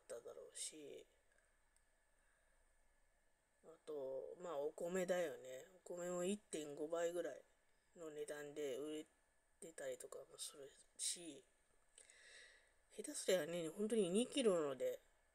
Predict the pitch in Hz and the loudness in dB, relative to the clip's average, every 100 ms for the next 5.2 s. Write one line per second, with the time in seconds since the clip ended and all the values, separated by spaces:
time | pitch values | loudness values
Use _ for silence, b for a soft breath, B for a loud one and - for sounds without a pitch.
0 | _ - 165 - 180 196 196 185 160 131 | _ -2 0 2 4 4 6 6 4 -4
1 | - - 160 151 156 151 - - _ _ | -10 -10 -4 -2 0 0 -2 -6 _ _
2 | - 170 - 151 151 147 147 180 156 - | -14 -14 -8 -8 -4 -6 0 2 2 -2
3 | 143 - _ _ _ _ _ _ b b | -12 -12 _ _ _ _ _ _ b b
4 | b b - 185 170 156 165 156 160 151 | b b -4 0 0 0 -2 -2 -2 -4
5 | 127 | -8